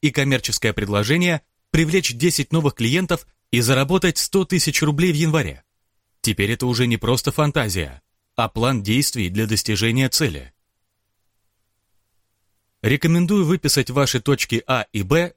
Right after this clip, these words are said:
по следующим критериям. Лучше сделать в формате таблицы.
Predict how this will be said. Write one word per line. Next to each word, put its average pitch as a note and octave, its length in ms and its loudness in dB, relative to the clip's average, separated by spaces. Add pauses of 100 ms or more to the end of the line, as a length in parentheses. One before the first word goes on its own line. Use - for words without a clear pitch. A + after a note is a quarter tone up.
по D3 120 0
следующим C#3 540 0
критериям. E2 640 -2 (340)
Лучше C#3 320 2
сделать A#2+ 380 0
в - 60 -12
формате A#2 420 0
таблицы. E2+ 580 -4